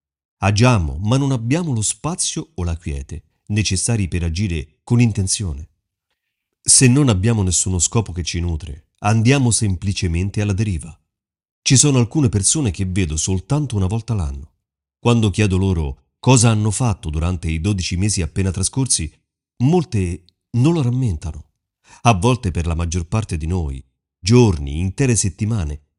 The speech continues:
e persino mesi trascorrono in questo modo, come immersi nella foschia. Succede perché in quei giorni non siamo consapevoli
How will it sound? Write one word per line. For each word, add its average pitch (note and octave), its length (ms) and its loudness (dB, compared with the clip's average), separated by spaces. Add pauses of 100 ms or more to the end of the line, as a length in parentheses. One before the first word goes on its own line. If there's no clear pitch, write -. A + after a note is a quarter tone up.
e C3 120 2
persino C3+ 520 0
mesi E2+ 420 -2 (380)
trascorrono G2+ 580 2
in G2 60 -2
questo B2 320 -4
modo, D2+ 420 -6 (320)
come C#3+ 240 6
immersi A#2 460 4
nella F#2 180 0
foschia. E2 440 -6 (720)
Succede E2+ 920 0 (100)
perché - 300 2
in B2 180 4
quei B2+ 260 2
giorni G#2 500 -2 (460)
non F#2 260 0
siamo G#2+ 420 0
consapevoli D2+ 840 -4